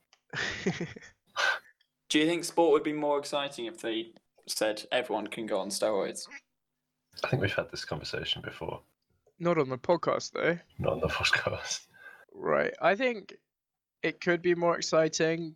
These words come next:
Speaker 1: but then also if you say if steroids is allowed, is everything else allowed? So could
Speaker 3: Uh, yes.
Speaker 1: you use other forms of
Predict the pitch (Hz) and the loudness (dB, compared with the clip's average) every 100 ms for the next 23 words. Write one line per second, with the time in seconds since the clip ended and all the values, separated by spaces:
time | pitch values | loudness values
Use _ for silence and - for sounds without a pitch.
0 | - 156 151 160 156 156 156 - 165 151 | 0 2 4 6 6 4 -2 2 4 4
1 | - 160 156 147 143 - - 160 147 135 | 2 -2 2 2 2 -2 2 4 4 0
2 | - - 123 127 131 131 131 - 131 135 | -4 -10 -4 0 0 0 -4 0 -2 -2
3 | 127 131 131 127 - 127 - - - - | -6 -6 -4 -4 -4 -2 -4 -4 -8 -8
4 | - 76 131 139 - 92 82 135 131 131 | -2 -2 2 2 4 4 4 2 0 -2
5 | - 131 131 - 135 131 127 127 127 | -2 0 -2 -2 -2 -2 -4 -6 -6